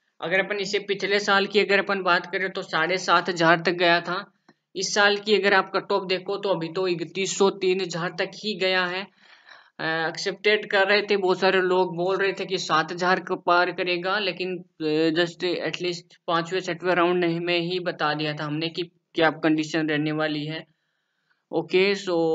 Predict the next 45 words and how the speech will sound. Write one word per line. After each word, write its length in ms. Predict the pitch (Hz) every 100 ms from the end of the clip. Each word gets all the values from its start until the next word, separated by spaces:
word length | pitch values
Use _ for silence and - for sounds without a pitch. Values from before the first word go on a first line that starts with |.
| 160 160
जिन 180 | 147 180
लोगों 540 | 180 - 170 175 170 185
ने 80 |
हमसे 240 | 180 170 180
कांटेक्ट 440 | 180 170 170 170
किया 200 | - 180
था, 300 | 180 180 185
हमारा 260 | 170 160 151
प्लान 340 | 151 165 170
लिया 320 | 175 175 175
था, 260 | 175 180 180
तो 300 | 180 180 170
हमने 280 | 165 170 180
उनको 440 | 175 175 180 165
already 320 | 170 170 180
बोल 200 | 170 175
रखा 260 | 175 170 175
था 140 | 175
कि 100 | 180
भैया 300 | 190 156 165
एडमिशन 460 | 160 156 160 156 160
नहीं 200 | 160 185
होने 260 | 175 185 175
वाला 260 | 175 175
है, 200 | 175 190
अपना 340 | 196 - 160 -
एक 220 | 143 147
कॉलेज 420 | 127 151 160 160
सिक्योर 380 | 160 147 160 156
कर 180 | 156 165
लो, 220 | 170 180 - - - - -
जो 140 | 160
सा 200 | 160 180
सीएस 440 | 170 170 170 175 170
एबी 200 | 175 170
में 180 | 175 160
जो 120 | 165
मिल 220 | 170 165
रहा 180 | 165 165
है 180 | 156 175
उसको 420 | 131 151 - 165
ले 180 | 151 165
लो। 340 | 175 202 - _ _ _ _ _ -
ओके, 320 | 175 202 208
so 180 | 208